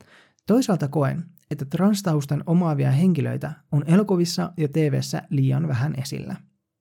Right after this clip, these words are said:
Ehkä omat ristiriitaiset ajatukset asiasta johtuvat siitä pelosta,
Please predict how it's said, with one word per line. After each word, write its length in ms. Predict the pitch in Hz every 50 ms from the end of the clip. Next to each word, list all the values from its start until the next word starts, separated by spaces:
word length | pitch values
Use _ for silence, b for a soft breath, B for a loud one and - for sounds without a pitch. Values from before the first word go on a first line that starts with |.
| _ _ _ _ _ _ _ _ _ _ _ _ _ _ -
Ehkä 220 | 175 170 170 190 185
omat 280 | 240 226 247 269 196
ristiriitaiset 720 | 190 185 202 196 196 170 147 139 135 139 143 147 147 139 135 -
ajatukset 500 | 160 156 151 139 139 131 135 - - -
asiasta 560 | - 160 156 175 165 165 170 - - 180 175 - - -
johtuvat 400 | 151 135 135 139 147 139 135 139
siitä 300 | - 208 214 196 - 135
pelosta, 460 | 143 139 131 131 131 - - -